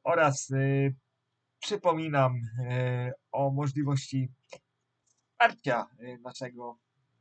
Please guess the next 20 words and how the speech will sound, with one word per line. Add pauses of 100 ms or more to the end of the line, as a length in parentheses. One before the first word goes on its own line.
mm, (680)
radia
przez,
e, (1500)
przez,
e, (440)
platformę, (260)
e, (200)
Tipli, (180)
e,
na
przykład (160)
przez,
e,
donaty. (500)
Można
nas
również,
e, (840)
wesprzeć